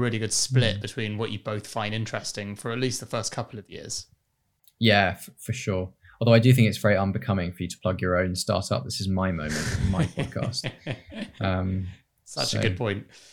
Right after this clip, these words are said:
Speaker 1: Um, and my co-founder over yours.
Speaker 2: <laughs>
Speaker 1: Um, yeah, we should get, we should get onto the, the main event then.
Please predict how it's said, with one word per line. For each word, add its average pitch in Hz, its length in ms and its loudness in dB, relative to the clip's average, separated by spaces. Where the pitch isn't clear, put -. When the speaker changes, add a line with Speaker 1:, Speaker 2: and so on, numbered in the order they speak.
Speaker 1:
Um, 117 340 4
and 123 160 2
my 117 180 6
co-founder 113 560 8
over 117 160 8
yours. - 180 6
Speaker 2:
<laughs> - 60 -2
Speaker 1:
Um, 113 680 4
yeah, 120 420 8
we - 120 2
should 131 80 6
get, 139 240 6
we 139 100 4
should 135 180 0
get - 60 0
onto 127 220 0
the, 120 360 4
the 139 100 4
main 131 280 4
event 123 300 2
then. 101 240 -2